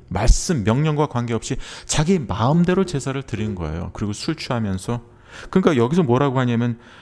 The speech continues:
아, 레위기 십 장에는 뭐, 뭐라고 이렇게 말씀합니다. 아, 그가 죽고 난 다음에 모세가 아-, 아론에게 이르되,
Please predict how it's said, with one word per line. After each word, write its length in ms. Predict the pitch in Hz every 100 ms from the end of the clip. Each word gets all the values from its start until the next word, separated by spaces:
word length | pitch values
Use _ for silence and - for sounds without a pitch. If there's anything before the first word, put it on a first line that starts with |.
| -
아, 340 | - 104 101 98
레위기 260 | 117 131 151
십 180 | -
장에는 400 | - 151 147 139
뭐, 220 | 104 113 120
뭐라고 420 | 98 117 135 123
이렇게 260 | 110 -
말씀합니다. 760 | 147 120 117 95 90 85 117 104 - _ _ _ _ _ _ _ _ _ -
아, 360 | 98 - - -
그가 200 | - 139
죽고 240 | 139 -
난 160 | 127 117
다음에 200 | 107 107
모세가 420 | 98 110 113 107 -
아-, 360 | 95 - -
아론에게 540 | 101 98 95 87 107 87
이르되, 380 | 95 90 82